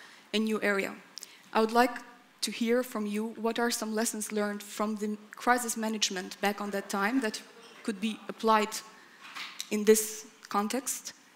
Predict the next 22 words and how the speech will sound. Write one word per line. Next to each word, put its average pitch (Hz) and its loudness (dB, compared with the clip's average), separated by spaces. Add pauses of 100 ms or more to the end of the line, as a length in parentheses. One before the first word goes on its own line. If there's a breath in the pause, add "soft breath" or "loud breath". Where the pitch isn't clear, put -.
(560 loud breath)
and 220 0 (340)
also 240 2 (220)
how 247 -2
do 233 -6
you 233 -4 (400)
perceive 220 2
the, 214 4
um, 202 -2 (680 loud breath)
social 262 2
engagement 214 2
or 208 -4
mobilization 214 2
of 196 -10
people 202 -10 (580)
in 214 -2
terms 220 0
of 214 -2
supporting 240 0
institutional 208 -2
behavior 196 -4
towards 208 -10
this? - -10